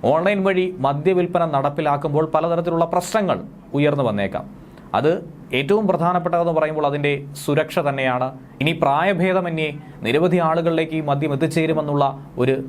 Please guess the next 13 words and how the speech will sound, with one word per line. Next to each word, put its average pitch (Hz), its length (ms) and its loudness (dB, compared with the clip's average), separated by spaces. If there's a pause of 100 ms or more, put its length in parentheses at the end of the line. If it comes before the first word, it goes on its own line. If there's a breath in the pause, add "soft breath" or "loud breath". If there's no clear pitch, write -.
(120)
വിഷയം 127 400 0
നിലനിൽക്കുന്നുണ്ട്. 107 580 -2 (140)
ഇരുപത്തിമൂന്ന് 151 600 0
വയസ്സിൽ 147 360 0
താഴെയുള്ളവർക്ക് 156 680 2
നിയമപരമായി 151 540 0
മദ്യം 156 340 0
വിൽക്കാൻ 175 360 2
പാടുള്ളതല്ല. 151 540 0 (420 loud breath)
അങ്ങനെയുള്ളവർക്ക് 190 560 2
കൂടി 151 400 -2 (240 loud breath)
ആപ്ലിക്കേഷൻ്റെ 185 680 0
മറവിലൂടെ 147 640 0